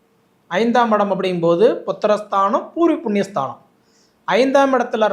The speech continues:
ராகுவோ கேதுவோ இருந்தால் கடுமையான புத்திரதோஷம். சனியோ குருவோ இருந்தா, அதாவது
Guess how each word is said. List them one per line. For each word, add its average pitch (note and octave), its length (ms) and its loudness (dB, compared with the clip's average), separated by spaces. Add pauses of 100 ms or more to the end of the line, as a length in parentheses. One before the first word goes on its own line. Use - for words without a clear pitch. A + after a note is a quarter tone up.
ராகுவோ A3+ 500 2 (180)
கேதுவோ G#3 400 0 (160)
இருந்தால் E3+ 400 -4 (160)
கடுமையான B3+ 760 -2
புத்திரதோஷம். D#3 640 -4 (760)
சனியோ C4+ 540 2 (140)
குருவோ A#3 340 6 (160)
இருந்தா, F3+ 340 0 (440)
அதாவது G3+ 400 0